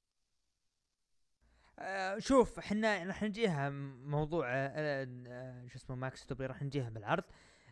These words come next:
لكن، آه، حط ببالك إنه في أشياء، يعني، صح، في أشياء ممكن تتجهز مستقبلًا، لكن حط ببالك مثلًا موضوع، آه،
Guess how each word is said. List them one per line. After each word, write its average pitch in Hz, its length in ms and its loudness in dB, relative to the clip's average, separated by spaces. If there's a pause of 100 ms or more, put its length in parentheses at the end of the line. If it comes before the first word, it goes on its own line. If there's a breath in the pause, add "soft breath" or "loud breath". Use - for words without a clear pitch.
لكن، 147 360 0 (1040)
آه، 127 840 -2
حط - 260 -6
ببالك 185 500 0
إنه 135 100 -4
في - 180 -8
أشياء، 160 360 0 (260)
يعني، 120 520 -14
صح، - 360 -8 (160)
في 170 180 -4
أشياء 160 220 0
ممكن 139 220 -4
تتجهز 120 460 -6
مستقبلًا، 120 560 -6
لكن 135 180 -4 (500 soft breath)
حط - 200 -2
ببالك 143 340 2
مثلًا 127 260 -4
موضوع، 127 560 2
آه، 113 340 -6